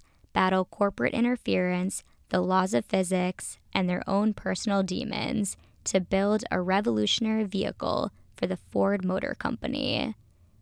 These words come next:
Together, they plan to compete against the race cars of Enzo Ferrari at the twenty-four Hour Le Mans in France in nineteen sixty-six.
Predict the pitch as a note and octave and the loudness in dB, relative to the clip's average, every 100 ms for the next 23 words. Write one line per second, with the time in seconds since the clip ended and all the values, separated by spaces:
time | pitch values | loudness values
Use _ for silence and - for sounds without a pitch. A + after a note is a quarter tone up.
0 | _ - G3+ - - G#3 A3 A3 A3 - | _ -4 0 4 4 6 4 4 2 0
1 | G3+ - G3+ G3 A3 B3 A#3+ A3+ G3+ F#3+ | -2 0 0 0 0 0 0 0 0 -2
2 | - F3+ F#3+ - G3+ G3 G3 - - G#3+ | -2 0 -2 0 -2 0 -2 -2 0 0
3 | A3 - - - F#3+ G3 G3+ G3+ G#3+ G3 | 0 -2 -6 0 0 2 0 0 -2 0
4 | F#3+ - G1+ - - - _ _ - F#3+ | 0 0 -2 -4 -4 -8 _ _ -2 -2
5 | F#3+ - F#3+ G#3 A3+ A#3+ G#3+ F#3 F#3 F#3+ | -2 -2 0 0 0 2 2 2 0 0
6 | F#3+ F#3+ F#3+ - - - - - F#3+ - | 0 0 -2 -2 -2 -4 -6 -4 -4 0
7 | - G3 F#3+ G3 - - - F#3+ F#3 F#3+ | 4 4 4 0 -4 -6 -2 0 0 -2
8 | - G3 F#3 - - - - - F2 - | -2 -2 -2 -4 -10 -8 -6 -4 -6 -6
9 | - - - | -8 -8 -8